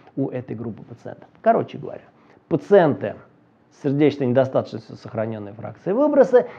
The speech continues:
и препарат на сегодняшний день один из мощнейших для лечения ожирения под названием семаглютид. Смотрим, что получается. Качество жизни улучшается, достоверно, кто бы спорил. Динамика массы тела положительная, ну, то есть, в смысле,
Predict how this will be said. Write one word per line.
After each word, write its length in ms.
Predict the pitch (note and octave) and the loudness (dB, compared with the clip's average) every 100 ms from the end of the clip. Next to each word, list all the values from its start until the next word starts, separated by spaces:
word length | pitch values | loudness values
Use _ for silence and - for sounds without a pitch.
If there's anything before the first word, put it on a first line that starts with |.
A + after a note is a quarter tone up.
| - | -6
и 300 | B3 B3 B3+ - - | 4 6 4 0 0
препарат 580 | E3 F3 E3+ F3+ E3+ C#3+ | 2 6 6 6 4 2
на 100 | C#3 | -4
сегодняшний 560 | D#3+ D3 C3 B2 D3+ | -2 -2 -2 -6 -2
день 180 | C3+ C#3 | 0 2
один 380 | C3 D3 C#3+ C3+ | 0 2 2 0
из 100 | A#2 | 2
мощнейших 760 | C3 C#3+ - E3+ D3 B2 A#2+ | 2 2 2 2 4 2 -2
для 120 | A#2 | -2
лечения 520 | A#2+ B2 - A#2+ A2 G#2+ | -2 -2 -6 -6 -6 -10
ожирения 600 | A#2+ D#3+ B3+ C#4 B3 G#3 | -6 -2 -2 -2 -4 -4
под 160 | D3 | -4
названием 640 | C3+ C3 C#3+ E3 E3+ D#3+ D3+ - | -2 -2 -2 -2 -4 -6 -12 -10
семаглютид. 600 | D3+ C3 A2+ A2+ - - - _ - - - | -6 -6 -6 -10 -14 -20 -20 _ -20 -20 -14
Смотрим, 340 | - A#3 A3 G#3 | 0 2 4 2
что 160 | F#3 | 0
получается. 540 | C3+ C3+ C3 G#2+ - - - _ | -4 -6 -6 -12 -14 -20 -20 _
Качество 500 | F3 E3+ E3+ - D3+ | 4 4 2 -4 -4
жизни 460 | C3+ A3+ G#3 G#3+ G#3+ - | 4 4 6 4 2 -2
улучшается, 920 | G3 F#3+ F3 E3+ - D3+ A#2+ G#2+ - | 0 2 0 -2 -2 -2 -2 -8 -10
достоверно, 680 | A2+ B2 - D3+ A3 G#3 F#3+ | -10 -6 0 2 2 2 -2
кто 240 | - D#3+ | -2 -2
бы 140 | D3+ C3 | -2 -6
спорил. 400 | - A#2 - - - - | -10 -10 -10 -16 -20 -14
Динамика 560 | B2+ F3 G3 F3+ D3+ C#3+ | 0 4 6 6 2 0
массы 400 | C#3+ C#3 - D3 | 2 0 -2 -10
тела 760 | C#3 A3+ A#3 G#3+ G#3 G#3 G3+ F#3 _ _ _ _ _ _ _ - _ _ _ _ _ | 0 6 8 6 4 2 -4 -14 _ _ _ _ _ _ _ -20 _ _ _ _ _
положительная, 800 | E3 D#3+ D3+ C3+ G3 D#3+ A#2+ A#2+ | 4 6 6 4 2 2 0 -2
ну, 120 | E3+ | 0
то 80 | E3 | 0
есть, 100 | C3+ | -2
в 40 | |
смысле, 360 | C3+ C3 A2+ | -6 -8 -8